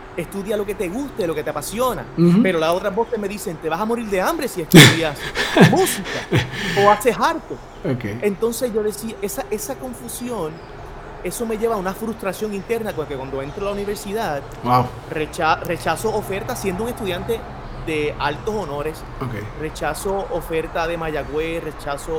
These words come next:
Speaker 1: oferta del área de, del, del, de la U P R, de la Politécnica.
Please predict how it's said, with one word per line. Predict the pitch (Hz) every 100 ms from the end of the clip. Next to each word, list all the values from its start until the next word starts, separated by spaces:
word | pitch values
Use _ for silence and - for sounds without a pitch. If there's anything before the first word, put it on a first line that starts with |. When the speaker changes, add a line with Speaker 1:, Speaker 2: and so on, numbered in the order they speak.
| 151
Speaker 1:
oferta | - 147 143 160 147
del | 135
área | 135 143
de, | 139 127
del, | 143 139 139
del, | 143 135 - 135
de |
la | 131 123
U | 139 -
P | 135 135
R, | 147 151 143 - -
de | 143
la | 135
Politécnica. | 151 139 120 156 156 160 165 170